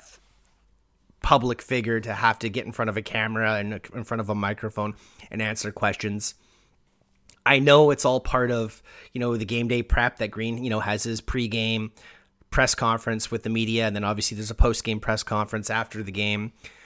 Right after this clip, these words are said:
Uh, I know probably in Aquilini's mind and the Canucks' mind that they released a statement and that was good enough, but I disagree. I, I, I do think Aquilini should have gotten in front of a camera and a microphone. Uh,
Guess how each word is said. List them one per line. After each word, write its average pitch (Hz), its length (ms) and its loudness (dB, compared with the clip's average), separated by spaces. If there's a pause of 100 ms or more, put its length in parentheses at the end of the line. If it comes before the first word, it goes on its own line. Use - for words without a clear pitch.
(200)
Uh, 110 520 2 (240)
I 123 140 -2
know 143 380 8
probably 143 640 6
in 135 60 2
Aquilini's 131 640 2
mind 135 540 0
and 107 380 -4
the 107 40 -8
Canucks' - 360 -2
mind 123 260 2
that 107 120 -4
they 107 100 -2
released 101 380 -4
a 110 40 -4
statement 113 460 -2
and 101 100 -2
that 104 160 0
was 107 300 -4 (280)
good 120 160 0
enough, 117 520 0
but 110 240 -2 (400)
I 139 140 6
disagree. 135 540 2
I, 98 340 -2
I, 85 80 -4
I 120 120 0
do 113 180 -2
think 120 260 -2
Aquilini 104 520 -2
should 98 160 -4
have 95 60 -6
gotten 80 180 -2
in 104 80 -8
front 101 160 -2
of 95 80 -4
a 98 60 -8
camera 101 300 -2
and 101 80 -2
a 101 40 -2
microphone. 101 720 -4 (500)
Uh, 101 300 2